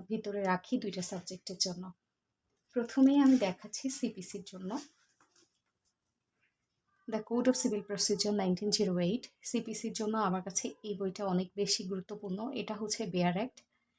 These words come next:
এটা সম্পূর্ণ ইংলিশ ভার্সনে আছে। এটা আমার গ্র্যাজুয়েশনের সময় কেনা ছিল, মানে সকল বইই বলতে গেলে গ্র্যাজুয়েশনের সময়ই কেনা। তো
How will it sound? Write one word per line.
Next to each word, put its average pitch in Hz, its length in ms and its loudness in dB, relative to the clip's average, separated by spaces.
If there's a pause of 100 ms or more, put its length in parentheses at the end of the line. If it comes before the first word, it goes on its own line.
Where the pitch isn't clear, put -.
(240)
এটা 262 160 2
সম্পূর্ণ 247 640 6
ইংলিশ 202 340 2 (100)
ভার্সনে 220 420 0
আছে। 202 340 2 (580)
এটা 254 180 4
আমার 262 180 12
গ্র্যাজুয়েশনের 202 640 4
সময় 226 380 2
কেনা 208 200 2
ছিল, 214 300 2 (840)
মানে 214 160 2
সকল 226 420 2
বইই 226 320 0
বলতে 214 300 0
গেলে 190 180 -2
গ্র্যাজুয়েশনের 190 640 -6
সময়ই 208 420 0
কেনা। 196 240 -4 (880)
তো 247 180 -10